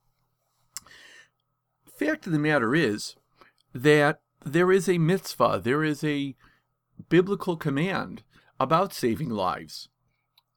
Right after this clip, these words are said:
In Judaism, we refer to it as pikuach nefesh, the saving of life, and it's among the most important mitzvot that a person can keep.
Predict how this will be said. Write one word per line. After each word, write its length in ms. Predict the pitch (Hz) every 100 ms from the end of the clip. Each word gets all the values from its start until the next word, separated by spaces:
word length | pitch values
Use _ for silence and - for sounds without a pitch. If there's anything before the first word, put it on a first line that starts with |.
| _ _ _ _ _ _ _ -
In 320 | 160 165 156
Judaism, 540 | 139 185 220 214 170 156
we 100 | 135
refer 400 | 143 - 156 156
to 180 | 143
it 80 | 135
as 140 | 120 -
pikuach 560 | 170 156 - 175 156
nefesh, 500 | 139 135 - - -
the 120 | -
saving 400 | 117 165 160 160
of 120 | 135 113
life, 360 | 127 120 -
and 100 | 127
it's 300 | 147 - - _ - - -
among 320 | 175 185 180
the 60 |
most 260 | 170 170 -
important 640 | 156 - 180 196 190 180 - _ _ -
mitzvot 720 | 131 151 - 120 117 165 120 -
that 140 | 117
a 20 |
person 400 | - 131 131 131
can 200 | 127 147
keep. 360 | - 196 -